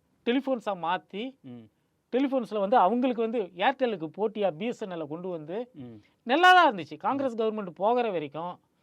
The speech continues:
Speaker 1: ரெண்டாயிரத்தி பதினாலு வரைக்கும் அதெல்லாம் நல்லா தான் இருந்தது. அந்த நிறுவனங்கள்லாம் நல்லா தான் இருந்தது. அதற்கு பிறகு நம்ம ஜி வந்தாரு,
Speaker 2: ம்.
Speaker 1: ஜியோவை கொண்டு வந்தாரு.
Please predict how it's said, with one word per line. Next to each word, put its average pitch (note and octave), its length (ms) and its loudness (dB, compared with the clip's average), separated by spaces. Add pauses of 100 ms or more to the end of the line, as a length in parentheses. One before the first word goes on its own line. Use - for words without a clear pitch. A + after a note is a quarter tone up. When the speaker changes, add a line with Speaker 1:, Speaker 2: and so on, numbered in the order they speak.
(300)
Speaker 1:
ரெண்டாயிரத்தி A3 460 2
பதினாலு G3+ 380 -2
வரைக்கும் D#3 460 -8 (320)
அதெல்லாம் C4 340 4
நல்லா A#3 240 2
தான் A#3 160 2
இருந்தது. E3+ 180 -4
அந்த E3 560 -4
நிறுவனங்கள்லாம் G#3+ 500 -2
நல்லா F3 260 -4
தான் E3+ 140 -2
இருந்தது. B2+ 340 -16 (320)
அதற்கு C4+ 480 0
பிறகு D#4 260 0
நம்ம C#4+ 200 2
ஜி C#4 280 2
வந்தாரு, G#3+ 580 0
Speaker 2:
ம். B2+ 460 -16
Speaker 1:
ஜியோவை B3+ 340 8
கொண்டு G3+ 260 -2
வந்தாரு. F#3 420 -2